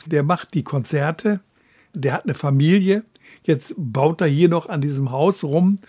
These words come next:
Irgendwann ist er im Eimer.“ So eine Energie hat man nicht, ne? Aber ich hatte die Energie. Das war immer faszinierend.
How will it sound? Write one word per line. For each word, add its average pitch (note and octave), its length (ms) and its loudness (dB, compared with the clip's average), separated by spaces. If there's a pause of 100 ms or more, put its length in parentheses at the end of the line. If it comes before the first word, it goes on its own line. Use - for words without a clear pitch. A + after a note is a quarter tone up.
(240)
Irgendwann F3 400 0
ist F#3 240 -2
er E3+ 60 4
im E3+ 100 0
Eimer.“ E3+ 420 2 (460)
So F3 160 -4
eine F#3 180 -2
Energie D#3 420 0
hat G#3+ 180 0
man C3 180 -2
nicht, A#2+ 240 -4
ne? B2+ 240 -2 (400)
Aber D#3+ 180 -2
ich - 220 -10
hatte G3+ 180 2
die C3+ 160 -4
Energie. A#2 540 -4 (840)
Das - 320 -6
war E3 220 -2
immer E3+ 580 -2
faszinierend. F3 920 0